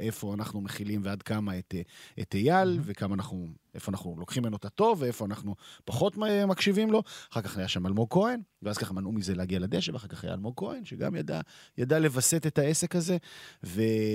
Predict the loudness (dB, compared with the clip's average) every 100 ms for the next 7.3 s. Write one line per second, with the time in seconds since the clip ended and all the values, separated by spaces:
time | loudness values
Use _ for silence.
0 | 0 -4 _ -14 -6 0 2 2 2 2
1 | 2 2 0 -2 -2 -4 -2 -2 -2 -4
2 | -2 -2 0 -2 -4 -4 -6 -6 -6 -4
3 | -4 -6 -6 -6 -6 -6 -8 -8 -6 -2
4 | 2 4 2 0 0 4 4 4 2 2
5 | 2 -2 -4 2 4 4 2 4 6 6
6 | 4 4 4 2 0 0 0 0 0 -4
7 | -4 -4 -6